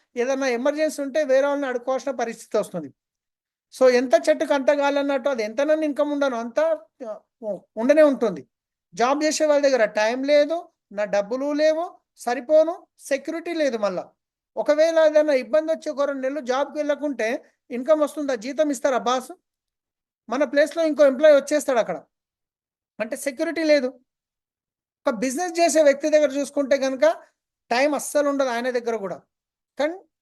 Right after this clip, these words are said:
మనీ ఉంటుంది, డబ్బులు చాలా ఉంటాయి. మరి ఫ్యామిలీ సెక్యూరిటీ ఉందా అంటే no security.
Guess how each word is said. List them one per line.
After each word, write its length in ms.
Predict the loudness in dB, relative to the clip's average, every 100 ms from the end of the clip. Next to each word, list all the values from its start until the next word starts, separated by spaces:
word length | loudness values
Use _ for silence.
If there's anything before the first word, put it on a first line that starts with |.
| _ -12
మనీ 360 | -2 0 0
ఉంటుంది, 560 | -2 0 0 -2 -6 -6
డబ్బులు 360 | -4 0 0 0
చాలా 300 | 0 2 2
ఉంటాయి. 420 | 2 0 -4 -6 _ _ _ -10
మరి 180 | -8 -6
ఫ్యామిలీ 400 | -4 -4 -2 -2
సెక్యూరిటీ 500 | -4 -4 -6 -2 0
ఉందా 220 | 2 2
అంటే 400 | 2 2 0 -2 _ _ _
no 120 | 0 2 2
security. 440 | -4 -4 -6 -6